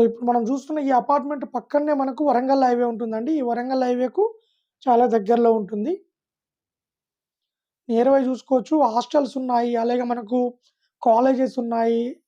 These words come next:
అలాగే మనకు షాపింగ్ మాల్స్ ఉన్నాయి, బస్ స్టాప్ ఉన్నది, అనురాగ్ యూనివర్సిటీ ఉన్నది, నల్ల నరసింహారెడ్డి ఫార్మసీ కాలేజ్ ఉన్నది, ఇంజనీరింగ్ కాలేజ్ ఉన్నది. So, అన్ని విధాలుగా డెవలప్ అవుతున్న మంచి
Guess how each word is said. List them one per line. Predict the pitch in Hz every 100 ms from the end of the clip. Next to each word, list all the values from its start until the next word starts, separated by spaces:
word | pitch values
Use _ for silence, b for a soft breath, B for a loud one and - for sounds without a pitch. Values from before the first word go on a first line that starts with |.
| _
అలాగే | 240 240 240
మనకు | 240 226
షాపింగ్ | 202 233 226 247 247
మాల్స్ | 240 214
ఉన్నాయి, | 226 220 220 214
బస్ | 214 208
స్టాప్ | - 240 208
ఉన్నది, | 233 220 208 226 - _ _ _ _ _ -
అనురాగ్ | 220 233 254 247
యూనివర్సిటీ | 240 240 214 240 202
ఉన్నది, | 233 220 214 220 254 - _ _ _ _ _ _ _ _ _ _ _ _ _ _
నల్ల | 220 220 240
నరసింహారెడ్డి | 254 220 240 240 233 240
ఫార్మసీ | - 220 233 247 240
కాలేజ్ | 214 233 233 226
ఉన్నది, | 220 214 233
ఇంజనీరింగ్ | 214 214 240 254 247 226
కాలేజ్ | 226 226 220
ఉన్నది. | 214 208 214 262 _ _ _ _ _ _ _ _ _ _ _ _ _ -
So, | 233
అన్ని | 220 262 285 311
విధాలుగా | 277 247 247 240 240 262 226 277 - _ _ -
డెవలప్ | 196 180 226 277 294 294
అవుతున్న | 277 - 262 269
మంచి | 226 240 208